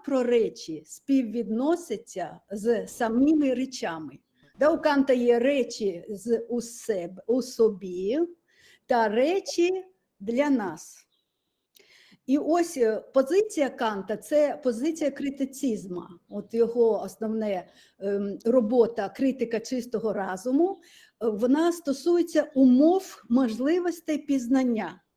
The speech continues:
та очищення наших уявлень від будь-яких заблуждень.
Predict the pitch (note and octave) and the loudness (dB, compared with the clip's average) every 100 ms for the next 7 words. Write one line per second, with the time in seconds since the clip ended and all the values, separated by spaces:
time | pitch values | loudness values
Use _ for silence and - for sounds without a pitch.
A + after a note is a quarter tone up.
0 | _ C#4 - C4+ C4+ - D#4+ C#4+ - A3+ | _ -4 -2 -4 -4 0 0 0 -2 -4
1 | G3+ F#3 G3+ B3 A#3+ - A3 A#3+ G#3+ C4+ | -4 -4 -4 -4 -4 -6 -4 -4 -2 -2
2 | F4+ F4 A#3+ F#3 F3 _ - G3+ C4 F#3+ | -2 -2 -4 -4 -8 _ -6 -2 -2 -2
3 | G3 E4 C#4 A#3 G#3+ - D4+ E4+ - _ | -2 -2 0 -2 -4 -2 -4 -4 -8 _
4 | _ _ _ - G#3 G3+ A#3+ C#4 A#3 F#3+ | _ _ _ -16 -4 -2 0 0 -2 -2
5 | G3 E3+ - | -4 -4 -8